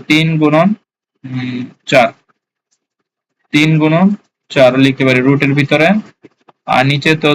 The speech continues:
তিন আছেই। তারপর ওইটাকে রুট তুলে দিলে তাহলে উপর হবে রুট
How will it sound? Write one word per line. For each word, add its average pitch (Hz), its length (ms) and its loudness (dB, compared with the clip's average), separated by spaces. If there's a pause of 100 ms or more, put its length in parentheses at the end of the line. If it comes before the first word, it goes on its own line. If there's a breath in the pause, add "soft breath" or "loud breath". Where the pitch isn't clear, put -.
তিন 143 180 0 (100)
আছেই। 156 280 -2 (960)
তারপর 139 220 2 (160)
ওইটাকে 151 300 0
রুট 151 240 -2
তুলে 151 220 0
দিলে 156 280 0
তাহলে 143 280 0
উপর 156 180 -2
হবে 156 240 2
রুট 151 280 0